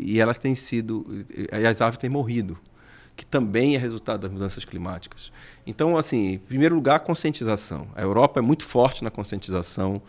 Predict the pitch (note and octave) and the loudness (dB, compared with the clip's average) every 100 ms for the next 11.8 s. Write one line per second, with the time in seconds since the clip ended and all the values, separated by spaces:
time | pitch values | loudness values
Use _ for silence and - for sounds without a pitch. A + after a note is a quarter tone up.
0 | - - - A2+ G#2 G2 G2+ G2 G2+ - | -18 -20 -2 2 2 2 0 -2 -4 -4
1 | G2 E2 - - - D3 D3 D3+ C#3+ E3 | -4 -4 -8 -10 -2 0 2 4 4 4
2 | D#3+ - - - _ - C#3 D3+ C#3+ - | 2 -4 -14 -20 _ 6 10 12 10 6
3 | - B2+ - D3+ - A#2 G2 E2+ G2+ - | 0 2 4 4 4 2 2 0 -6 -16
4 | - - - G2+ A2 A#2+ - - - - | -20 -20 -10 -2 0 0 -6 -18 -20 -20
5 | - - C3 F3+ G#3 F#3 E3 D3+ C3+ A2+ | -8 -2 4 6 6 6 8 8 8 6
6 | G2+ - A2+ - B2 - A#2 D3+ C#3+ F#3 | 2 0 -4 -2 -4 -2 2 4 4 0
7 | - D#3+ F#3 G3+ F3 - E3+ C#3+ A2+ F2+ | -2 -2 0 0 0 0 0 0 0 0
8 | E2+ - - - _ - A2+ A2 G#2 - | -2 -6 -12 -18 _ -2 2 2 0 0
9 | B2 A#2+ A2+ A#2+ A#2 A2 G#2 B2 A2+ G#2 | 0 2 -2 -2 -2 -2 -2 -2 -2 -4
10 | - A2+ - C3+ C3+ B2 A#2 - A#2+ A2 | -4 -6 0 2 4 2 -6 -2 -2 8
11 | D3 E3+ C3+ - G#2 F#2+ F2+ | 8 10 6 2 0 0 -2